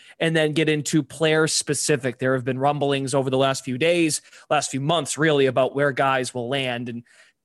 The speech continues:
we can get into specifics with quarterbacks and receivers, the, the skill positions that folks are really curious about for their teams, and just folks that are fans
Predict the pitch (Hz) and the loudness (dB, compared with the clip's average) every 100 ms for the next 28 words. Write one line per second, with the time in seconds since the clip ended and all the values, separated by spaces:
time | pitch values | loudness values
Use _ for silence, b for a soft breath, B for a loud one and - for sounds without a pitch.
0 | - 139 143 139 139 131 - 135 139 123 | -6 -4 0 0 0 -2 -2 -2 -2 -4
1 | - - 151 143 131 131 127 - 117 120 | -12 -4 0 0 2 0 0 -4 -8 -6
2 | - 135 127 127 160 165 202 - 170 151 | -2 -2 -2 -2 -2 0 0 2 0 0
3 | 131 135 - 127 139 - 151 - 214 233 | -2 -2 -2 -6 -4 0 0 0 2 2
4 | 202 - 170 135 - 120 120 - 147 139 | 2 2 2 2 0 -4 -4 0 0 0
5 | - 147 131 123 B B B 262 262 220 | 0 -2 -2 -6 B B B -2 0 0
6 | - - 208 - 202 175 160 151 151 | 0 2 0 2 0 2 0 0 -2